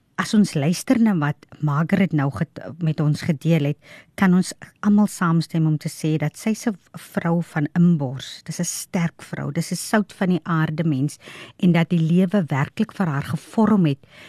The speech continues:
en vir haar die volronde vrou gemaak het, 'n vrou van statuur, soos wat ons nou hoor. Ehm,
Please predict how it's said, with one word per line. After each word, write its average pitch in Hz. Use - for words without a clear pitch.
en 170
vir 170
haar 156
die 170
volronde 160
vrou 180
gemaak 151
het, 160
'n 165
vrou 214
van 165
statuur, 175
soos -
wat 147
ons 160
nou 156
hoor. 131
Ehm, 151